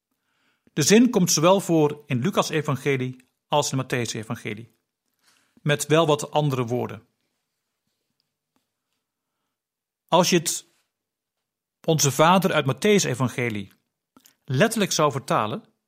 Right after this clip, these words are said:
dan staat er bij Mattheüs, want dat is namelijk de versie waaruit wij het Onze Vader kennen,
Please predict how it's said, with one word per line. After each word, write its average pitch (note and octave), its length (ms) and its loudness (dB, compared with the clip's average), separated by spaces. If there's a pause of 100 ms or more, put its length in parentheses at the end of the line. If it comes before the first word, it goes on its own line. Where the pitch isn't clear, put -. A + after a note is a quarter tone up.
(180)
dan C3 120 -6
staat C#3 260 0
er C3 60 -6
bij A#2+ 220 -2
Mattheüs, A#2+ 360 -4
want A2+ 180 -6
dat B2+ 140 -4
is B2 120 -8
namelijk A2+ 400 -4
de G#2+ 320 -8 (920)
versie C3 500 2
waaruit B2 260 -2
wij B2 100 -2
het A#2+ 100 -4
Onze C3 260 -8
Vader A2 320 -4
kennen, C#3 360 -8